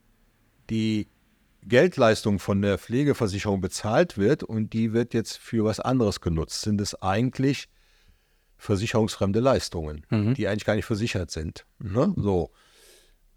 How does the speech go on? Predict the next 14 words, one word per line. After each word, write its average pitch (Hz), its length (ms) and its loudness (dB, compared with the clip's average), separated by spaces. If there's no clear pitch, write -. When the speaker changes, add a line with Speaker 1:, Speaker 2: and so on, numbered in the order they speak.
Speaker 1:
Da 113 120 -6
kann 135 160 4
man 131 80 8
natürlich 117 220 0
sagen, 117 260 4
okay, 135 520 2
da 113 140 2
kommt 131 260 0
jetzt - 320 -4
der, 110 400 0
der 107 160 -2
Nachbar 139 560 2
und 113 220 -2
pflegt, 139 480 0